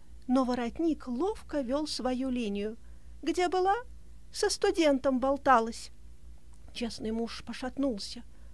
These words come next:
«Оля, Олечка, что с тобой? Скажи, зачем ты закладывала вещи? Зачем занимала у Сатовых и у Яниных? Куда ты девала деньги?» «Деньги?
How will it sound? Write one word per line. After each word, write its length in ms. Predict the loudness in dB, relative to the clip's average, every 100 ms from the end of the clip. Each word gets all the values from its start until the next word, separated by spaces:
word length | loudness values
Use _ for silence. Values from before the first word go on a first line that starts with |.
| -12 -4
«Оля, 420 | -2 0 -2 -6 -12 -14 -14 0
Олечка, 760 | 2 4 4 0 -4 -8 -8 -10 -10
что 380 | -10 0 2 2
с 100 | 0
тобой? 480 | 0 2 2 0 -6 -12 -12 -10
Скажи, 640 | -4 0 2 2 0 0 -4 -12 -12 -4
зачем 480 | 2 2 4 0 2
ты 160 | 2
закладывала 800 | 2 2 2 4 4 4 4 4
вещи? 540 | 4 2 2 0 -2 -6 -12 -14 -14 -6
Зачем 500 | 2 4 4 4 2
занимала 580 | 4 4 6 8 6 6
у 120 | 4
Сатовых 640 | 0 2 2 2 0 -2 0
и 100 | 2
у 140 | 4
Яниных? 720 | 4 4 2 2 -2 -4 -10 -14 -14 -14 -6
Куда 400 | -2 2 4 4
ты 160 | 2 0
девала 600 | 2 4 6 6 4 0
деньги?» 640 | 0 0 2 2 0 -4 -12 -14 -14 -14 -14 -14 -12
«Деньги? 520 | -6 0 4 4 2